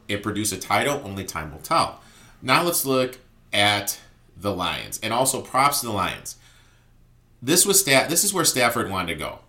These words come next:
Lions could have traded him someplace else, but this is where he wanted to go, and they made it work out. So props for them, because the Lions have a history of dicking Calvin Johnson. They dicked Barry Sanders. So props for the Lions for making this trade work out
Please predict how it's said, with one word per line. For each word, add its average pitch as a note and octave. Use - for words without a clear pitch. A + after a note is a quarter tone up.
Lions B2
could D#3+
have D3
traded B2
him B2+
someplace B2
else, -
but F#2
this A2+
is C3+
where A#2+
he A#2
wanted F2+
to E2+
go, E2
and E2+
they E2
made E2
it D2
work E2+
out. D2
So -
props C3
for A#2+
them, A2
because G2
the F#2+
Lions A2
have F#2
a F#2
history F#2+
of D#2
dicking G#2+
Calvin A2+
Johnson. D#2
They G2
dicked G#2+
Barry A#2
Sanders. D#2+
So A#2
props D#3
for D#3
the C3+
Lions A2+
for -
making F2+
this E2
trade F2
work D#2
out G2+